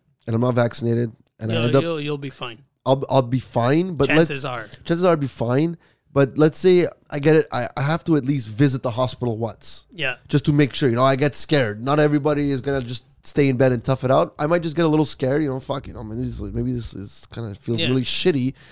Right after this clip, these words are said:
Speaker 2: Yeah.
Speaker 1: You know, losing your taste and losing your sense of smell is probably something pretty traumatic. I mean, it's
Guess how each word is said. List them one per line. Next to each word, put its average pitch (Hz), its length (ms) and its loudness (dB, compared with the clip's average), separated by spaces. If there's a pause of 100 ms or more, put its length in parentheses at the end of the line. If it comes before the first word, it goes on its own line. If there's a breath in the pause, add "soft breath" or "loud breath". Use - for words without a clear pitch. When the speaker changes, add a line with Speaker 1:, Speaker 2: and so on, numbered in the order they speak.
(180 loud breath)
Speaker 2:
Yeah. 123 60 -16
Speaker 1:
You 117 80 -4
know, 131 160 2
losing 147 560 2
your 156 140 2
taste 147 400 -2
and 127 120 -2
losing 139 300 0
your 123 140 -4
sense 131 200 -2
of 113 80 -10
smell 165 320 0
is 123 140 -2
probably 156 300 0
something 147 260 -4
pretty 156 200 0
traumatic. 127 580 0
I - 20 -6
mean, 120 140 -2
it's - 180 -4